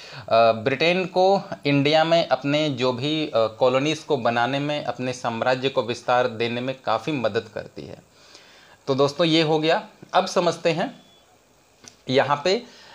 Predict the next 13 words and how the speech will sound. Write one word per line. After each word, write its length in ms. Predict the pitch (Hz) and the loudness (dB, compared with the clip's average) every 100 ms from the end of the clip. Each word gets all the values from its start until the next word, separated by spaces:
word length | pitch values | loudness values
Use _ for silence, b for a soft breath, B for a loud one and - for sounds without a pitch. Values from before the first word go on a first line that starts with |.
| B B | B B
दो 480 | 117 123 208 226 - B - | -2 6 6 6 2 B -2
आपके 280 | 139 135 170 | 0 2 0
मेन 340 | 151 156 147 | 2 2 2
राज्य 340 | 117 117 104 107 | 2 0 0 -4
हैं, 300 | 127 214 - 117 | -4 -6 -10 -6
दो 260 | 120 127 | 0 2
रियासत 440 | 123 110 104 120 120 | 2 2 2 -2 -2
हैं 120 | 117 | -6
आपको, 360 | - 101 - 135 | -4 -6 -4 -2
एक 280 | 135 170 - | 0 -2 -2
हैदराबाद 680 | 107 101 110 120 135 147 - - - - - - - - - - - - - - - - _ - - - - - - - - _ _ _ _ _ _ - - _ _ - - - | -2 2 2 4 2 0 -6 -14 -20 -20 -20 -20 -20 -20 -20 -20 -20 -20 -20 -20 -20 -20 _ -20 -20 -20 -20 -20 -20 -20 -20 _ _ _ _ _ _ -20 -20 _ _ -20 -20 -6
और 80 | 120 | -6
दूसरा 420 | 101 113 - 151 | -4 -6 0 0